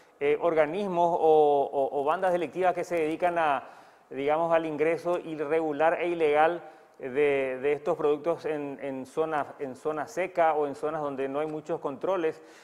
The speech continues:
¿Cómo se está trabajando actualmente con la prefectura, con, con la Marina, con la Policía Nacional? También sabemos que, eh, Aduana tiene un equipo que está en, en ese sentido, eh, acompañando, la policía, la fiscalía.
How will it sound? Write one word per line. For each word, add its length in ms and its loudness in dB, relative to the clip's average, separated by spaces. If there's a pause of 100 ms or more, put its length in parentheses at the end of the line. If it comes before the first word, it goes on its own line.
(140)
¿Cómo 200 0
se 100 -2
está 160 2
trabajando 480 4
actualmente 600 -2
con 360 2
la 140 2
prefectura, 960 2
con, 420 0 (100)
con 200 -4
la 100 0
Marina, 480 -2
con 140 -2
la 100 0
Policía 380 -6
Nacional? 500 -4 (520)
También 320 2
sabemos 340 4
que, 540 2
eh, 40 -2
Aduana 380 2
tiene 140 -2
un 40 0
equipo 280 -4
que 60 0
está 420 4
en, 180 -6
en 120 -6
ese 180 -8
sentido, 680 0
eh, 240 -4
acompañando, 840 0
la 160 0
policía, 560 0
la 140 2
fiscalía. 580 -2